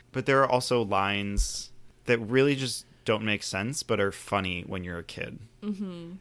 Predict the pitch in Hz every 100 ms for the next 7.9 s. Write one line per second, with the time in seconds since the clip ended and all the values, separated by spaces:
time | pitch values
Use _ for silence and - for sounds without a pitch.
0 | - 117 113 110 101 95 95 92 92 95
1 | 95 90 90 - - 101 101 101 101 117
2 | - - 147 117 85 82 - 98 95 95
3 | 92 - - _ _ 104 107 - - 113
4 | 95 - - - 107 95 90 90 87 85
5 | _ _ - 113 - 113 123 120 117 -
6 | 107 98 95 92 - 95 92 92 - -
7 | 113 - - _ _ - 185 151